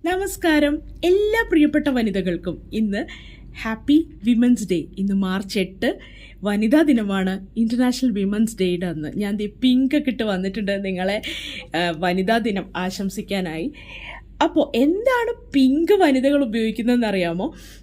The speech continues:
കാരണം, ആ, ഗേൾസിനെ സൂചിപ്പിക്കാൻ പിങ്കും ബോയ്സിനെ സൂചിപ്പിക്കാൻ ബ്ലൂ ആണ് എന്ന് കാലാകാലങ്ങളായിട്ട് ഒരു അലിഖിത നിയമമുണ്ട് അല്ലേ? അപ്പൊ അതെന്തുകൊണ്ടാന്ന് വെച്ച് കഴിഞ്ഞാൽ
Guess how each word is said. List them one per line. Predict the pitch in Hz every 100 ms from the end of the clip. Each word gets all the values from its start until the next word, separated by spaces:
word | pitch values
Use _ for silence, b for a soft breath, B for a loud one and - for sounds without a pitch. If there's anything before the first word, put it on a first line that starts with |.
| -
കാരണം, | 370 349 339 359 - -
ആ, | 247 262
ഗേൾസിനെ | 262 269 285 330 349
സൂചിപ്പിക്കാൻ | 370 311 240 269 277 262
പിങ്കും | 254 220 220 220 226
ബോയ്സിനെ | 220 240 277
സൂചിപ്പിക്കാൻ | 302 277 220 247 254 247
ബ്ലൂ | 214 220 226 285
ആണ് | 254 202 202
എന്ന് | 208 226
കാലാകാലങ്ങളായിട്ട് | 247 208 226 262 240 226 233 226 220 285 B B B - 240
ഒരു | 302
അലിഖിത | 294 247 269 320 320
നിയമമുണ്ട് | 330 269 233 247 277 226
അല്ലേ? | 185 208 160 277 330 B B
അപ്പൊ | 277 349
അതെന്തുകൊണ്ടാന്ന് | 349 453 381 359 330 349 330
വെച്ച് | 302 -
കഴിഞ്ഞാൽ | 269 233